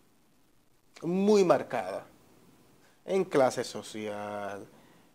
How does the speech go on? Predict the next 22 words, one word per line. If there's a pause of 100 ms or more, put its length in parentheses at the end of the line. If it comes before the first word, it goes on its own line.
en, (460)
eh,
preferencia
sexual, (380)
en
religión, (2250)
en,
lógicamente,
en
los
temas
raciales, (1900)
muy
marcado.
O
sea,
por
ejemplo,
¿qué
se
ha
revelado?